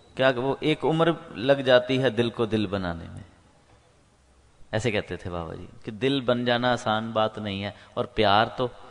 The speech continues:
मोहब्बत के लिए कुछ खास दिल मकसूद होते हैं, कुछ खास दिल जो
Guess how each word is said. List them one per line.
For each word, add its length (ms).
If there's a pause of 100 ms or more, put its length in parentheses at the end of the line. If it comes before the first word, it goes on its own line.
(160)
मोहब्बत 500
के 80
लिए 240
कुछ 320
खास 540
दिल 260
मकसूद 460
होते 340
हैं, 220 (1600)
कुछ 180
खास 380
दिल 220
जो 280